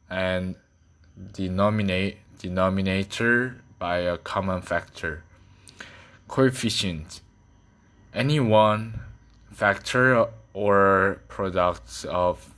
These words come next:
factors in a given term is the coefficient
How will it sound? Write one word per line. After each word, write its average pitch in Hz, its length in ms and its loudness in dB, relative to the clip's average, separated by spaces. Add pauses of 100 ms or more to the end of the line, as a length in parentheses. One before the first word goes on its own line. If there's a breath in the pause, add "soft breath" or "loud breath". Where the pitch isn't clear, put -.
factors 113 840 -2 (240)
in 98 220 -4
a 92 120 2
given 104 440 -2
term 98 580 -2
is 87 360 -10
the 85 260 -2 (560 loud breath)
coefficient 107 920 -2